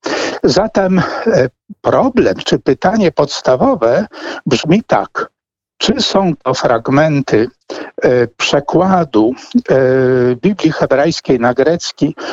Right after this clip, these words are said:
przekładu, który został dokonany, e, w trzecim i drugim wieku przed Chrystusem i nosi nazwę Septuaginta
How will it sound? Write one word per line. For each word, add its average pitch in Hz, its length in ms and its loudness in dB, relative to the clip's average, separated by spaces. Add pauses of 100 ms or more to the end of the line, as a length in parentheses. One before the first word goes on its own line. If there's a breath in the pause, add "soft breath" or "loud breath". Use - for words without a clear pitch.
(140 loud breath)
przekładu, 180 600 0
który 135 280 0
został 147 440 0
dokonany, 131 760 0 (580 loud breath)
e, 127 200 2 (100)
w 127 280 0
trzecim 170 520 0
i 123 60 0
drugim 131 380 2
wieku 147 300 0
przed - 280 -2
Chrystusem 131 680 0
i 131 60 4
nosi 151 280 0
nazwę 139 420 2
Septuaginta 117 1080 0